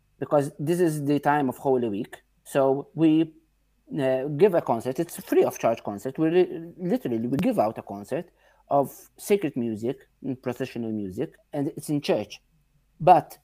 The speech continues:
there are lots of other events like this going on, minor events, smaller events. I mean, for a concert like that, you would have two hundred people in the audience.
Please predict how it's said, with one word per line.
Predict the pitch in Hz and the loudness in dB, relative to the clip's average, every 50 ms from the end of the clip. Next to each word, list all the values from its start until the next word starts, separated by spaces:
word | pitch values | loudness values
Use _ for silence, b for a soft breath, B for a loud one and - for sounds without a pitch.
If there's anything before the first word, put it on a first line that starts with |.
| _ _ _ _ _ - | _ _ _ _ _ -2
there | 180 156 240 269 | 4 6 8 10
are | 233 208 - - - - | 10 8 8 6 0 -4
lots | 226 294 359 392 359 - - 170 | 0 0 2 2 0 0 0 0
of | 147 135 | 2 4
other | 139 127 123 131 127 131 | 4 2 2 0 0 -2
events | 123 113 120 110 113 123 139 156 - - - - _ _ - | -2 -2 -4 -4 -4 -6 -8 -10 -12 -16 -20 -20 _ _ -4
like | 131 127 127 120 113 117 | -2 -2 -2 -2 -4 -4
this | 113 113 131 156 156 | -4 -2 -2 -4 -4
going | 156 151 180 165 156 143 127 | -2 -2 -2 0 0 -2 -4
on, | 113 110 107 123 143 156 175 | -4 -4 -4 -4 -6 -4 -2
minor | 208 269 349 311 139 127 113 120 | 0 0 0 0 -2 -2 -2 -4
events, | 110 98 104 101 120 - - | -4 -6 -6 -10 -10 -12 -14
smaller | - - 175 175 165 160 147 135 123 110 | -10 -4 0 2 2 2 2 0 -2 -2
events. | 98 87 - 143 - - - - _ _ _ _ _ - | -4 -8 -10 -14 -16 -18 -18 -20 _ _ _ _ _ -8
I | 139 143 | -4 -2
mean, | 139 139 135 139 143 - | 0 0 0 0 -2 -4
for | - - 143 | -2 -2 -2
a | 139 | -2
concert | - - 123 120 135 127 - | -2 -2 -4 -4 -4 -6 -2
like | 131 131 131 123 135 | 0 0 0 0 0
that, | 147 135 - | -2 -4 -2
you | 139 131 | -4 -6
would | 123 123 - - | -6 -6 -6 -4
have | 135 127 127 - - | -2 -2 -2 -4 -8
two | - 127 | -10 -8
hundred | - 123 120 117 113 107 _ | -6 -6 -6 -6 -6 -8 _
people | 104 101 - 90 87 | -12 -12 -12 -12 -12
in | 90 90 | -14 -12
the | 95 92 | -14 -14
audience. | 82 87 - - 101 113 123 - | -14 -16 -14 -12 -12 -12 -12 -12